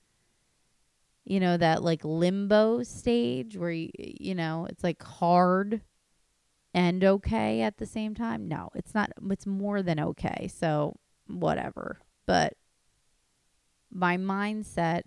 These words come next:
is mostly for o-, other people. You know, I, I, sure, everyone, everyone feels sorry for themselves here and there,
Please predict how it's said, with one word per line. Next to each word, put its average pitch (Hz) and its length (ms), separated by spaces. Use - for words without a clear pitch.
is 160 480
mostly 196 680
for - 280
o-, 165 140
other 170 240
people. - 600
You - 160
know, 175 240
I, 175 220
I, - 220
sure, - 520
everyone, 180 640
everyone 185 440
feels 156 380
sorry 165 440
for - 200
themselves 156 580
here 170 220
and 156 180
there, 160 420